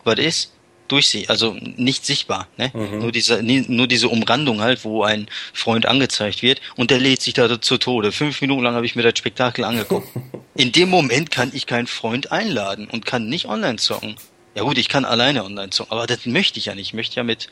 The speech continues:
Speaker 1: Freunden spielen. Also insofern, äh, boah, das wirkt so buggy und, äh, so schrottig, das System. Also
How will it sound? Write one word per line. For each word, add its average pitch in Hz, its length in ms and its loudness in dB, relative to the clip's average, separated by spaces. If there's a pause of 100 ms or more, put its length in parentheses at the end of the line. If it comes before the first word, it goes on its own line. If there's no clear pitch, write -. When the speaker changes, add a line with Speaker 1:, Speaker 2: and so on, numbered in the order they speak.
(140)
Speaker 1:
Freunden - 380 0
spielen. 101 360 -2 (460)
Also 110 180 -2
insofern, 127 580 2
äh, 113 300 2
boah, 110 220 0
das 101 160 -2
wirkt 117 200 0
so 147 180 4
buggy 127 360 2
und, 107 420 -6
äh, 107 180 -4
so 120 200 -2
schrottig, - 580 0
das 104 200 -2
System. 117 440 -6
Also 107 340 -2